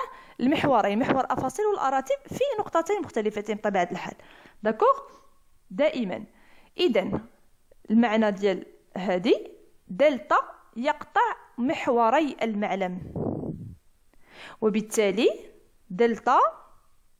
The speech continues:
كيقطع محور الأراتب. وبما أن دي يوازي الأراتب، محور الأراتب، فإن دلتا ودي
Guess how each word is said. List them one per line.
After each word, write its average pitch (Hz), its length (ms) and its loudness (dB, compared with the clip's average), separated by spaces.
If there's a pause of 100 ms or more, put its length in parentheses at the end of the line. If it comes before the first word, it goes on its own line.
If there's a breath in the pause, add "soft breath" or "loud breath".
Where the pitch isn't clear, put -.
(300)
كيقطع 320 360 -2
محور 370 300 2
الأراتب. 311 600 0 (1300 loud breath)
وبما 311 300 4
أن 330 580 2
دي 247 280 2 (160)
يوازي 214 640 2 (100)
الأراتب، 202 520 0
محور 220 280 2
الأراتب، 202 600 2 (1500 soft breath)
فإن 262 520 2 (160)
دلتا 269 640 0
ودي 214 460 2